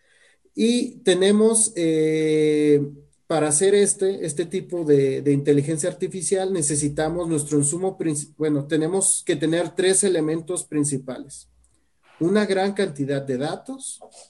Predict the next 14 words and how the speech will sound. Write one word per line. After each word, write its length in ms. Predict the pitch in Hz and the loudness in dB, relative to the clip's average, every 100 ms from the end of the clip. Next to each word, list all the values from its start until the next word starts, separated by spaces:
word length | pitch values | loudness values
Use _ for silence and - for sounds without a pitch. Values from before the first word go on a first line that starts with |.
| _ - | _ -2
que 120 | 143 | 2
son 240 | 139 151 156 | 2 2 2
los 160 | 160 | 0
que 340 | - 156 143 131 | 2 2 2 2
buscamos, 720 | 135 131 - 147 160 160 151 | -2 -2 -2 0 0 0 0
eh, 240 | 135 123 | 0 -4
a 120 | 135 135 | -6 -6
través 320 | 131 139 139 | -4 -2 0
de 80 | 147 | -2
las 160 | 135 | -2
secretarías 920 | 143 143 127 127 131 165 165 156 147 | -4 -8 -8 -6 -4 -2 -2 -2 -4
o 240 | 143 135 131 | -4 -4 -4
a 60 | |
veces 340 | 135 139 160 | -4 -4 -6